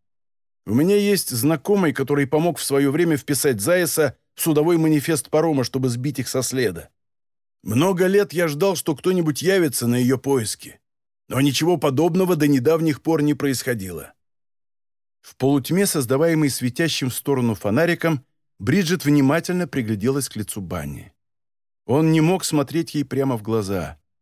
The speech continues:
Дыхание вырывалось из легких неровно, щеки стали пунцовыми. Она провела ладонью по его руке. "Тебе нужно успокоиться. Все это полная бессмыслица".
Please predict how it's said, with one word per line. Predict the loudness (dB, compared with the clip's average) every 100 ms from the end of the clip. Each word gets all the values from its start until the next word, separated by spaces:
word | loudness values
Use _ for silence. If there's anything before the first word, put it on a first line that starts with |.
| _ _ -6
Дыхание | -4 0 2 2 2
вырывалось | 2 2 2 2 -2
из | -4
легких | -2 -2 -4 -6
неровно, | -2 2 2 2 0 -2 _ _
щеки | -6 0 0 0
стали | -4 0 0 0
пунцовыми. | -4 -6 -6 -8 -12 -16 -20 _ _ _ _ _ _ _ _ _ _
Она | -2 -2
провела | -2 -2 0 0 0
ладонью | 0 0 0 -2
по | -4
его | -4 -4
руке. | -6 -8 -10 -10 -12 _ _ _ _ _ _ -8
"Тебе | -4 0 2
нужно | 2 2 2 0
успокоиться. | 0 -4 -6 -4 -6 -6 -10 -12 -20 _ _ _ -8
Все | -2 0
это | 0
полная | -2 2 2 2 2
бессмыслица". | 0 0 0 0 -4 -10 -10 -14